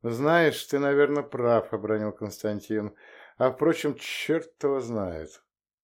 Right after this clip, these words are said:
У подъезда в толпе парней блеснуло лезвие ножа. Несколько человек наседали на двоих, без особенного гомона, зловеще. Грушинин выхватил пистолет и приказал бросить нож на землю.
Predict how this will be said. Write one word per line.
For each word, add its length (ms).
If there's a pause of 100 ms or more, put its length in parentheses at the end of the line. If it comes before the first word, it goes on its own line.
(760)
У 80
подъезда 840
в 80
толпе 520
парней 500
блеснуло 680
лезвие 500
ножа. 540 (300)
Несколько 640
человек 500
наседали 600
на 160
двоих, 560 (380)
без 240
особенного 720
гомона, 680 (160)
зловеще. 720 (1300)
Грушинин 640
выхватил 460
пистолет 600
и 60
приказал 460
бросить 640
нож 320
на 140
землю. 500